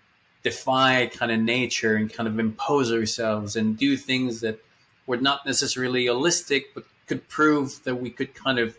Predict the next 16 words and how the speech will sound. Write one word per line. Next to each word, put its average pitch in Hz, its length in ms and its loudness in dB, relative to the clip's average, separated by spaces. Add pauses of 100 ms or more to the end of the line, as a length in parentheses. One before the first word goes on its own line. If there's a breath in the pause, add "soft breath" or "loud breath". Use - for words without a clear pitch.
(1700)
claim 160 520 4
our, 135 420 4
our, 123 220 2 (240)
our, 117 260 4 (100)
our 120 200 2 (240)
place, 135 640 0 (180)
you 127 80 -4
know, 117 240 0
at 120 140 0
that, 117 340 0
at, 127 220 -10
at 120 160 -6
that 110 240 0
location. 110 640 -4 (880 soft breath)
But 135 180 -2
now 175 680 2